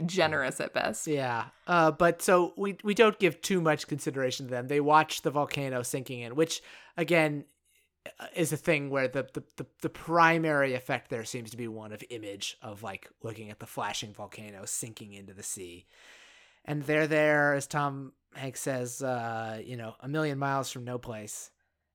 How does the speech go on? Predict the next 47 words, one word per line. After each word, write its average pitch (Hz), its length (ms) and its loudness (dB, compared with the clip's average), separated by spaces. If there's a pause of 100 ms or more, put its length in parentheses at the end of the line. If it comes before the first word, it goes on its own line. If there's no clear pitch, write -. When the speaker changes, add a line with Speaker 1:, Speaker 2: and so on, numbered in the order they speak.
Speaker 2:
And 135 160 -6
then 135 120 -4
the 127 100 -4
luggage 127 500 -2
returns, 113 640 -8 (340)
which, - 400 -4 (120)
you 170 120 -2
know, 131 180 -2 (1080)
is 185 160 -2
an 151 180 0
earned 123 400 -4
Deus 117 320 -6
Ex 120 160 -10
Machina, 117 460 -8
if 127 100 -12
there 123 160 -4
is 120 100 -4
such 185 180 2
Speaker 1:
Mm-hmm. 202 100 2
Speaker 2:
a 180 40 0
thing, 170 240 -6
you 117 60 -10
know. 107 180 -12 (640)
And 190 240 0
Speaker 1:
Mm-hmm. - 40 2
Speaker 2:
they 147 320 0
just - 340 -10
set - 720 -4
it 147 120 0
up 147 140 -2
again, 151 360 -4
and 139 160 -6
then 135 160 -6
it's, 131 340 -8
uh, 131 400 -2 (420)
it's - 140 -8
just 135 240 -4
vibes 151 360 4
and 160 100 -6
charm 160 400 2
from 120 200 -10
there. 101 280 -10
Just - 280 -14
vibes 127 340 -4
and 180 120 0
Speaker 1:
Mm-hmm. 190 140 0
Speaker 2:
charm. 101 300 -8